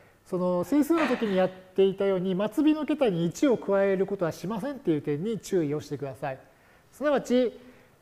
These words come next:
えーと、九十一点一がですね、今、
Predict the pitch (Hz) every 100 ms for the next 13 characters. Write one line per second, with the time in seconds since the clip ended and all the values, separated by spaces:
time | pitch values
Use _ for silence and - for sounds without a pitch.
0 | - 208 208 - 302 247 233 - 208 185
1 | 165 - 220 214 175 139 139 196 180 170
2 | 160 165